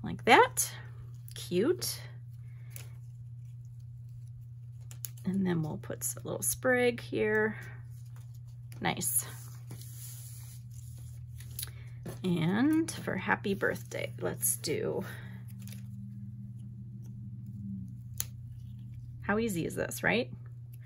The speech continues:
Now, you may be thinking, like, this would be a great little gift to give somebody, and you're absolutely right. Who wouldn't love to get a little gift of all occasion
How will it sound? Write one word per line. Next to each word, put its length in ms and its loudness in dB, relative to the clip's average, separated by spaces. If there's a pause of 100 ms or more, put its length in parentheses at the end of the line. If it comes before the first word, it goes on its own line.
(240)
Now, 200 12
you 120 12
may 120 12
be 120 8
thinking, 480 10
like, 200 10
this 260 6
would 120 -4
be 160 8
a 40 4
great 300 8
little 180 6
gift 420 2 (640)
to 100 0
give 220 6
somebody, 480 6
and 100 6
you're 100 6
absolutely 640 4
right. 380 8
Who 120 4
wouldn't 400 4 (480)
love 540 6
to 100 0
get 360 4
a 60 6
little 220 6
gift 400 2
of 160 0
all 240 4
occasion 680 2